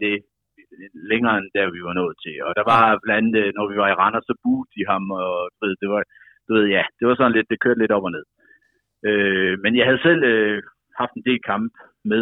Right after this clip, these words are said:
Speaker 1: Michael Finn i løbet af det år, og der havde han gjort det rigtig godt. Så jeg hørte, at det var ikke rigtig hans wrestling, eller
Speaker 2: Nej.
Speaker 1: man kunne sige noget om. Det var mere måske lige hans alder. Han var måske ikke lige helt klar til lige at være main event. Men det er jo igen, det er jo, kan jeg jo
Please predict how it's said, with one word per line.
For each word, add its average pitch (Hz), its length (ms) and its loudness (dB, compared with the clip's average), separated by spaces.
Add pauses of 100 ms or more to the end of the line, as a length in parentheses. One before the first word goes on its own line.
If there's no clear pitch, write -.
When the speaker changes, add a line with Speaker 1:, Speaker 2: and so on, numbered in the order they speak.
Speaker 1:
Michael 92 280 -4
Finn 107 220 -4
i 98 80 -6
løbet 92 240 -2
af - 100 -6
det 92 80 -2 (160)
år, 90 80 0 (160)
og 76 60 -6 (120)
der 117 80 4 (140)
havde 92 180 -2
han 90 80 -10 (280)
gjort 98 200 -2
det 82 120 -12
rigtig - 220 -10
godt. - 140 -12
Så 92 80 -8
jeg 98 100 -4
hørte, 135 160 4
at 127 60 0
det 117 80 2
var 120 80 6
ikke 131 120 0
rigtig 123 200 4
hans 101 180 -6
wrestling, 104 400 -2
eller 73 160 -8 (460)
Speaker 2:
Nej. 123 120 -4 (160)
Speaker 1:
man 95 80 -8
kunne - 200 -16
sige 104 160 -6
noget 87 240 -2
om. 76 60 -16 (640)
Det 113 100 -2
var 110 140 2
mere 117 180 4
måske 113 180 -2 (100)
lige 101 180 -2
hans 98 120 -6 (100)
alder. 95 200 0
Han 90 100 -6
var 87 140 -14
måske - 160 -8
ikke 104 160 -6
lige 101 180 -4
helt 90 180 -4 (280)
klar 90 160 -2 (100)
til 98 160 -6
lige 92 120 -4
at - 60 -12
være 85 160 -4
main 90 220 -6
event. - 320 -12
Men 78 140 -10
det 131 80 2
er 135 80 6
jo 127 80 4
igen, 95 160 0 (100)
det 104 100 -2
er 104 80 2
jo, 90 40 -2 (1000)
kan 120 100 2
jeg 110 100 4
jo 101 40 0